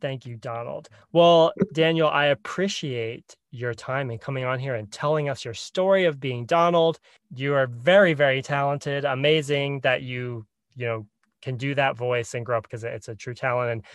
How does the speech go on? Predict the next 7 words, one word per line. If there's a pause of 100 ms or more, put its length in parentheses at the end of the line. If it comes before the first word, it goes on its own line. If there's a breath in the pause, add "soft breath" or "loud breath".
(280 loud breath)
I
think
all
the
fans
really
appreciate